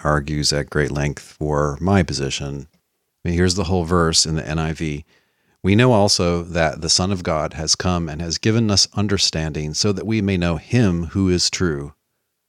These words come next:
The Son of God enables us to know him who is true. Hmm, who would that be? Well, the Father. Right. "And we are in him who is true." We should understand the Father, though that's not explicitly said,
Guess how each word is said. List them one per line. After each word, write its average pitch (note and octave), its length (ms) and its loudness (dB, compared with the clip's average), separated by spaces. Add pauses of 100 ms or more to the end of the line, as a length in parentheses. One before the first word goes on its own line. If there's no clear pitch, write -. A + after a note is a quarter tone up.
(600)
The E2+ 80 -10
Son G#2 240 4
of G2 100 2
God F#2 300 4
enables F2 360 0
us E2 160 2
to - 100 -4
know E2 140 -2
him E2 300 -2
who D#2+ 180 -2
is D#2 180 -2
true. C2 400 -8 (220)
Hmm, D#2 340 -4
who F2 160 0
would F2 100 2
that D#2 220 0
be? C#2 280 -6 (560)
Well, A2+ 140 0
the A#2 80 0
Father. B2 540 0 (720)
Right. A2+ 460 -10 (880)
"And F#2+ 180 4
we F#2+ 140 8
are F#2 220 4
in A#2+ 360 8
him E2 440 2
who E2 160 2
is F2+ 200 4
true." D#2 480 0 (320)
We F#2 180 2
should - 160 -2
understand D2 500 0
the D#2+ 60 -2
Father, C#2+ 540 -2 (220)
though D2+ 140 -4
that's D2+ 200 -2
not D2 160 -2
explicitly D#2+ 540 -4
said, C#2+ 300 -2